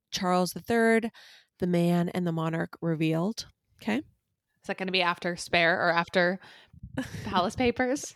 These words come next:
Speaker 2: Can't wait to read all
Speaker 1: <laughs> Yeah,
Speaker 2: about
Speaker 1: the
Speaker 2: King
Speaker 1: fr-
Speaker 2: Charles.
Speaker 1: <laughs>
Speaker 2: Oh.
Speaker 1: Everyone can't wait for our twenty-part series on the King Charles the Third,
Speaker 2: <laughs>
Speaker 1: The Man and the Monarch Revealed. I mean, if there's a way to get rid of all of our Patreon subscribers, lose all of our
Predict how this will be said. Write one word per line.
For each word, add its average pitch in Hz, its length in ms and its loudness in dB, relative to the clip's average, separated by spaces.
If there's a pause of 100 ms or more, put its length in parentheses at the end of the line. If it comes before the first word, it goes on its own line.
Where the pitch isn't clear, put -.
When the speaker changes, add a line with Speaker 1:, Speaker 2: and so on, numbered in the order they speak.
(120)
Speaker 2:
Can't 226 200 0
wait 220 140 0
to 220 40 -4
read 175 140 0
all 175 80 6
Speaker 1:
<laughs> 170 40 6
Yeah, 170 60 8
Speaker 2:
about 180 60 6
Speaker 1:
the 233 120 8
Speaker 2:
King 190 100 0
Speaker 1:
fr- 180 140 0
Speaker 2:
Charles. 170 500 4
Speaker 1:
<laughs> - 60 -12 (640)
Speaker 2:
Oh. 359 420 8
Speaker 1:
Everyone 320 360 4
can't 269 240 4
wait 240 200 6
for 220 100 4
our 190 140 8
twenty-part 277 680 0
series 190 640 4
on 180 360 6
the 175 140 -8
King 240 260 6
Charles - 420 10
the - 100 6
Third, 196 600 2 (120)
Speaker 2:
<laughs> 277 120 -2
Speaker 1:
The 220 80 4
Man 220 320 8
and 202 100 2
the 196 40 -2
Monarch 202 320 2
Revealed. 190 420 2
I - 80 2
mean, 214 180 2
if 220 140 0
there's 262 200 2
a 294 80 0
way 202 520 4
to 185 300 4
get 180 220 4
rid 175 140 4
of 170 100 0
all 175 220 6
of 180 120 2
our 170 280 8 (440)
Patreon 277 320 4
subscribers, 226 600 4
lose 196 260 2
all 190 200 10
of 202 100 6
our 202 180 4